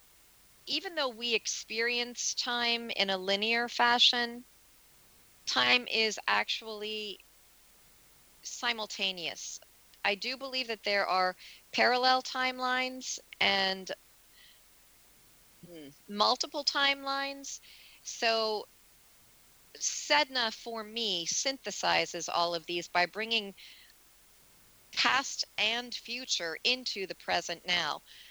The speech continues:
And this is something we touched upon earlier. We have access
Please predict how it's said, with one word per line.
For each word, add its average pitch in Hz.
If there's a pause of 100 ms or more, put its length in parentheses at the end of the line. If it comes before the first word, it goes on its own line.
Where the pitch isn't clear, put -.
(140)
And 208 (880)
this 254
is 202
something 202
we 185
touched -
upon 175
earlier. 208
We 202
have 202
access -